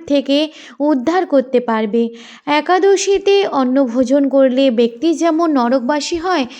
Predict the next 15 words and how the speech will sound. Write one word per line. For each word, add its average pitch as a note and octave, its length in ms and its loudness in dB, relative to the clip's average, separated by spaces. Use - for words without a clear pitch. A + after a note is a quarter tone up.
তেমনি C4 420 2
অন্নকে C4+ 600 0
অন্ন B3+ 400 0
ভোজন D#4+ 440 0
করালেও C4+ 520 2
নরকবাসী A#3 720 0
হয়। A3+ 260 0
কাজেই D#4+ 460 2
একাদশী B3+ 560 -2
ব্রত A#3+ 360 0
পালন B3 480 0
করা C4 220 2
আমাদের B3 500 -2
সকলের D4+ 540 0
কর্তব্য। A#3 720 -4